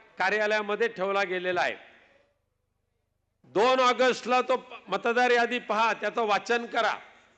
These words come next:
ती यादी एक प्रत-, प्रत्यक्ष पाहिजे तर तुम्ही विकत घ्या आणि त्या मतदार यादीमध्ये आपल्या सर्वांची नावं, जे आपले मतदार आहेत, शिवसेनेचे आहेत,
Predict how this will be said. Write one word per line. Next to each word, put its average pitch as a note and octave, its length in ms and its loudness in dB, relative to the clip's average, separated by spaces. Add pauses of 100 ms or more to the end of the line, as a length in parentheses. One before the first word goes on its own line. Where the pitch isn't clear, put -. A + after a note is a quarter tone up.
(960)
ती A#3+ 160 -2
यादी G#3+ 340 4
एक - 340 -2
प्रत-, A3+ 300 0
प्रत्यक्ष A#3 460 -2
पाहिजे A#3 360 2
तर A#3+ 160 0
तुम्ही A#3 280 -2
विकत G#3 320 0
घ्या F#3+ 320 0 (1000)
आणि G#3 160 -4 (160)
त्या A#3+ 200 4
मतदार B3 540 2
यादीमध्ये G#3+ 960 0 (1040)
आपल्या A3+ 520 0
सर्वांची A3+ 880 -2
नावं, G#3+ 540 0 (760)
जे G3 80 0
आपले A#3 500 2
मतदार A#3 520 0
आहेत, F3 220 2 (920)
शिवसेनेचे A#3 640 0
आहेत, F3+ 180 2